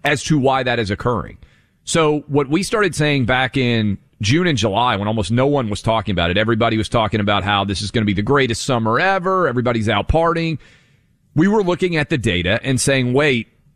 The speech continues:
these immediate declines that we had seen,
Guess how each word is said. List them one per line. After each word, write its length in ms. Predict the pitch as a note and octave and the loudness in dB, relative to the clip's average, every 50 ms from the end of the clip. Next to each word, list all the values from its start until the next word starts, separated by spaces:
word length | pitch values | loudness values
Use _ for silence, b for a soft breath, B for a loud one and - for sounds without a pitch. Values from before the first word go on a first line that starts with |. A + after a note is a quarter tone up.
| _ _ _ _ _ _ _ _ _ _ _ _ _ _ _ _ - - | _ _ _ _ _ _ _ _ _ _ _ _ _ _ _ _ -6 -2
these 300 | B2+ A#2+ C#3+ C#3+ C#3 - - - | 0 2 2 2 2 0 0 0
immediate 500 | D#3 C#3+ D3+ E3+ F#3+ G3+ G#3 G3 E3 B2 | 2 2 2 2 2 2 2 2 0 -2
declines 680 | C#3 B2+ - A#2+ C3 C#3+ D3 D3+ D3+ D3 C#3 A#2+ G2+ | -4 -4 -4 -2 -2 0 0 0 0 0 -2 -2 -2
that 140 | A2 G#2+ F#2+ | -2 -2 0
we 140 | G#2+ G2+ G2 | 0 0 0
had 140 | F#2+ F2 | 0 0
seen, 420 | - - G#2 F#2 F2+ F2 F#2 G2+ | 0 0 0 0 2 2 0 -2